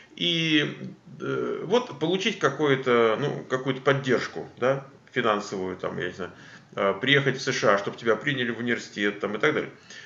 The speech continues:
Э, человек, э, должен быть хватающим звезды с неба или, м, м, м, скажем, просто нормальный, добротный,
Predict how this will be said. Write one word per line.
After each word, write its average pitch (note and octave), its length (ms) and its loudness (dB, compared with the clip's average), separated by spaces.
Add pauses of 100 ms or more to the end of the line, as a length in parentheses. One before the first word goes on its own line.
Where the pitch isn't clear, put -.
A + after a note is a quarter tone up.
(140)
Э, A#2+ 460 2
человек, G3 520 4 (440)
э, - 760 -18
должен D3+ 340 2
быть D#3 140 0
хватающим E3 640 4
звезды D3+ 360 0
с - 100 -10
неба B3+ 280 2
или, F3+ 320 4
м, - 100 2 (400)
м, D3 360 -6
м, C#3 160 -10 (180)
скажем, D3+ 360 4
просто F#3 240 4
нормальный, D3+ 500 8
добротный, A#2 760 6